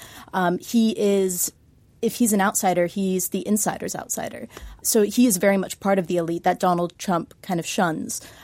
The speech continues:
Um, so in that respect, I think they're, they're very different people. But, I mean, it is true, obviously, <laughs> from, from those remarks we heard that, um, clearly Donald Trump has taken a shine to the British Prime Minister.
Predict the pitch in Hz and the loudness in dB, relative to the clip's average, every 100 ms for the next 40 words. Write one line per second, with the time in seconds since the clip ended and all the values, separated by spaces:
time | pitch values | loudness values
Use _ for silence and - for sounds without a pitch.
0 | - 214 196 196 247 233 233 262 269 208 | -8 -2 -2 4 4 6 2 2 -2 -2
1 | 196 185 185 175 175 175 175 185 185 185 | -2 -4 -4 -2 0 0 0 2 4 2
2 | 180 180 - 196 180 - - - - - | 0 -6 -6 -6 -6 -8 -10 -12 -18 -20
3 | _ 233 240 247 233 226 214 233 - - | _ 2 4 6 6 6 2 2 -2 0
4 | 220 190 175 180 175 - 180 - 202 180 | 4 6 6 2 -2 0 0 2 0 0
5 | 175 - 180 175 - 190 185 190 180 175 | -4 0 0 0 -2 -2 0 0 0 0
6 | - 170 175 170 160 160 - 180 165 180 | -4 -4 0 0 0 -2 -2 -6 -6 -8
7 | - _ 214 185 180 180 170 165 - 170 | -16 _ 0 2 4 2 2 -2 -2 -4
8 | 160 170 - 175 170 160 - 170 170 202 | -2 -8 -4 -4 -2 -4 -2 0 0 -4
9 | 233 - - 208 196 - 202 196 - 196 | -6 -8 -2 -2 -2 -4 -6 -6 -2 -2
10 | 190 190 - 214 | 0 -4 -4 -6